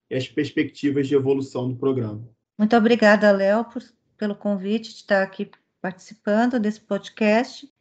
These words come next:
Speaker 2: E nós também estamos muito satisfeitos com a implantação desse programa. Estamos trabalhando para que ele contribua cada vez mais para a operação do sistema e que seja utilizado, né, não apenas nos momentos de crise,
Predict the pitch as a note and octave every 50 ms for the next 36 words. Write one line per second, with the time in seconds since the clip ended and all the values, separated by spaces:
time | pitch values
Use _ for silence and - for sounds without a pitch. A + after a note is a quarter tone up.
0 | _ - G3+ G#3+ G#3+ G#3+ A3 A3 A3 - A#3+ A#3 A#3 B3 A#3+ - - A#3 A#3 A#3
1 | A#3 A3+ A#3 B3+ B3+ - - C#4 C#4 - - - - A#3 A#3 B3 B3 - - -
2 | A#3+ A3+ A3+ A#3 A#3 A3 A3+ A3+ A3+ A3+ - - A3 G#3+ A3 A3 G#3+ A3 A3 A3
3 | - _ - G#3+ G#3+ G3 G#3+ G#3 G#3 G#3+ A3+ B3+ D#4 D#4 - _ _ - G#3+ A3
4 | - - A#3+ A3+ A#3+ A#3 - A#3 A#3 G#3+ G#3+ A#3+ A#3 A3+ G3+ G#3+ G#3+ A3+ A#3+ B3
5 | A#3+ A#3+ - A#3 A#3 A#3 - A#3+ A3 A3+ - A#3+ A#3 A3 - A#3 A3 G3 G3 G#3
6 | A3 A3+ A#3 A#3 A#3 - B3 A#3 A#3 A3+ G#3+ A3+ A#3 C4 C4 - A#3 A3 A3 A#3+
7 | B3 A#3+ - - _ A#3 A3+ A3+ A3+ A3 A3 A3 G#3 G3+ G3+ G#3 G#3+ A3+ A3+ A3
8 | A#3 A3+ - A#3 A3+ A3+ A3+ - - A#3+ - _ - A3 G#3 G#3 G3+ F#3+ F3+ -
9 | _ _ _ _ _ G#3 G#3 - - A3+ A#3 A3+ A3+ A3 A3 - - - A3+ A3
10 | A3 A3 A3 - G#3+ A3 A3+ A3 A3+ A3 A3+ A#3+ B3 A3+ G#3+ G#3+ G#3 G#3+ A3 A#3+
11 | B3 A#3 - - - - - - G3+ G#3+ A3+ B3 C4 C#4 C#4 C4+ C4 B3+ B3 C4
12 | B3+ A#3 A#3+ A#3+ A#3 - B3 A#3+ A#3 A#3 A#3 A#3 A3+ - - - B3 - - A#3+
13 | A3 G#3+ G#3+ G#3 F#3+ - G3